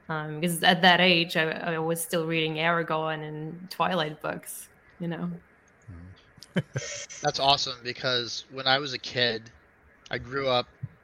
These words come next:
Speaker 3: right when, you know, the Harry Potter phase was starting. And I think it was two or three books that were out when the first movie came to theaters. I can't remember exactly,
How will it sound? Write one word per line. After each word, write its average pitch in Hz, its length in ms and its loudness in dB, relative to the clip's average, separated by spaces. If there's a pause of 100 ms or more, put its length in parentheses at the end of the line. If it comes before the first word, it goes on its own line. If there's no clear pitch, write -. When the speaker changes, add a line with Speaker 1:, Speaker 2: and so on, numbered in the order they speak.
Speaker 3:
right 123 220 -2
when, 123 80 -10 (480)
you 120 100 -16
know, 110 200 -10
the 107 160 -8
Harry 120 220 -2
Potter 113 420 -4
phase 107 420 -6
was 107 120 -16
starting. 107 420 -10 (800)
And 113 340 -2 (160)
I 113 80 -8
think 170 260 -14
it 214 40 -10
was 156 240 -6
two - 440 -14
or 151 120 -8 (400)
three 120 300 -10
books 131 400 -10
that 127 200 2
were 120 180 -6
out 120 460 -4
when 131 140 -14 (140)
the 120 180 -6
first - 480 -12
movie 120 260 -6
came 135 260 -6
to 135 80 -12
theaters. 147 560 -10
I 117 80 -6 (220)
can't 127 260 -4
remember 120 380 -10
exactly, 110 560 -4